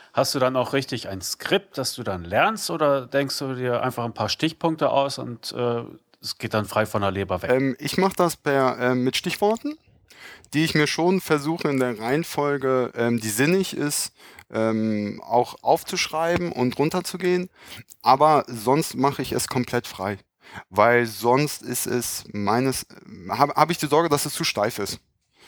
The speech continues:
Speaker 2: Und, ähm,
Speaker 1: Hm.
Speaker 2: dadurch bleibt es halt locker. Aber es klingt, äh, jede Aufnahme ist auch jedes Mal individuell. Und das führt auch manchmal dazu, dass ich mich am Anfang dann eben dreimal verhaspel und wir dann eben,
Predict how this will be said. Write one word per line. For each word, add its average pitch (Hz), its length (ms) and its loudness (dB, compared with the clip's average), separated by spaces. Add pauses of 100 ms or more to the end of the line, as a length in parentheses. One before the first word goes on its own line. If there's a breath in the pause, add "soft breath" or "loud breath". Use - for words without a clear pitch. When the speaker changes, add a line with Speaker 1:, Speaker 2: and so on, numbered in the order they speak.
(380 loud breath)
Speaker 2:
Und, 113 340 0
ähm, 107 520 2
Speaker 1:
Hm. 107 100 -6
Speaker 2:
dadurch 117 320 2
bleibt 123 200 2
es 131 140 0
halt 117 140 4
locker. 104 360 -2
Aber 147 380 4
es - 220 -4
klingt, 165 360 0
äh, 123 280 -10
jede 151 320 2
Aufnahme 156 440 4
ist 151 120 -4
auch 143 220 0
jedes 143 300 -4
Mal 143 160 2
individuell. 135 560 0
Und 113 160 0
das 113 120 -2
führt - 400 -4
auch 135 80 4
manchmal 131 360 4
dazu, 135 280 0
dass 127 180 0
ich 123 100 -4
mich 127 180 -2
am 113 100 -2
Anfang 123 320 0
dann 117 120 2
eben 117 160 0
dreimal 127 320 -2
verhaspel 127 520 -2
und 117 180 -2
wir 117 120 -2
dann 113 160 0
eben, 113 180 2